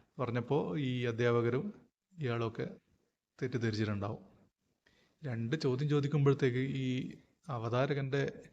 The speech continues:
കിളി പോയി. അപ്പൊ അന്നത്തെ കാലത്ത്, ചെറുപ്പകാലത്ത് സ്കൂളിൽ പഠിപ്പിച്ചുകൊണ്ടിരുന്ന ടീച്ചർമാരുടെ അവസ്ഥ ഒന്ന് ആലോചിച്ച് നോക്ക്. അവരെന്തൊക്കെ അനുഭവിച്ചിട്ടുണ്ടാവുമെന്ന്. വെറുതെ അല്ല അന്ന്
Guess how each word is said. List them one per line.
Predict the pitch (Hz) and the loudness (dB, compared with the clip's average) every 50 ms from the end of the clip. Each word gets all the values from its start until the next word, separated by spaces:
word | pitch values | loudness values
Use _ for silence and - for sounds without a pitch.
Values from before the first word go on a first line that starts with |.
| - | 0
കിളി | 139 123 120 120 | 2 4 4 4
പോയി. | 123 - 117 117 - - - - - _ _ _ _ _ _ - _ - - | 4 2 2 0 0 -4 -8 -16 -20 _ _ _ _ _ _ -20 _ -10 -8
അപ്പൊ | 147 117 - 123 | -6 -2 0 2
അന്നത്തെ | 113 117 120 135 143 139 - 139 | 2 2 2 2 2 2 0 0
കാലത്ത്, | 139 131 127 127 131 139 | 0 0 0 2 0 0
ചെറുപ്പകാലത്ത് | - - 120 110 117 - - - _ - - 147 156 165 160 147 135 135 135 - - - 151 151 | 0 0 0 0 -2 -4 -8 -16 _ -6 -6 -4 -4 -4 -2 0 0 0 -2 -2 -2 -2 -2 0
സ്കൂളിൽ | 143 - - - - 135 135 135 139 139 135 139 139 139 - 185 175 - - _ _ _ - | -2 -4 -6 -4 -2 0 0 2 2 0 0 -2 -2 -2 -4 -6 -8 -12 -16 _ _ _ -6
പഠിപ്പിച്ചുകൊണ്ടിരുന്ന | 151 123 147 - 139 127 - 143 139 127 127 127 131 127 127 139 160 - - - - - - _ _ _ _ _ - | -6 -4 -4 -4 -4 -2 0 0 0 0 -2 -2 -2 -2 -4 -6 -8 -10 -18 -20 -20 -20 -20 _ _ _ _ _ -4
ടീച്ചർമാരുടെ | 120 110 107 - 131 131 135 131 131 127 131 123 | -4 -4 -2 0 0 0 0 0 0 0 2 2
അവസ്ഥ | 123 117 113 107 - - - 139 | 2 2 0 0 -2 -4 -4 -2
ഒന്ന് | 127 120 117 | 0 0 2
ആലോചിച്ച് | 113 113 113 120 117 - - 135 | 2 2 2 0 0 -2 -4 -6
നോക്ക്. | 143 139 139 127 107 - _ _ _ _ _ _ _ _ _ _ _ _ _ - | -4 -4 -6 -8 -8 -12 _ _ _ _ _ _ _ _ _ _ _ _ _ -16
അവരെന്തൊക്കെ | 160 151 131 127 117 110 107 107 117 107 - 127 | -10 -4 -2 0 0 0 0 -2 -4 -4 -4 -2
അനുഭവിച്ചിട്ടുണ്ടാവുമെന്ന്. | 113 113 110 120 117 117 - 117 120 113 113 110 110 110 107 104 104 - _ _ _ _ _ _ _ _ _ _ _ _ _ _ _ _ _ - - - - _ _ _ _ - - - - - - | -2 0 0 0 0 0 -2 -2 0 0 0 0 0 -2 -4 -6 -8 -12 _ _ _ _ _ _ _ _ _ _ _ _ _ _ _ _ _ -20 -20 -20 -20 _ _ _ _ -20 -16 -16 -14 -6 -2
വെറുതെ | 117 110 107 107 110 131 | 0 0 2 2 2 2
അല്ല | 135 123 120 127 | 2 2 2 2
അന്ന് | 123 123 117 113 117 120 123 | 2 2 0 0 0 -2 -4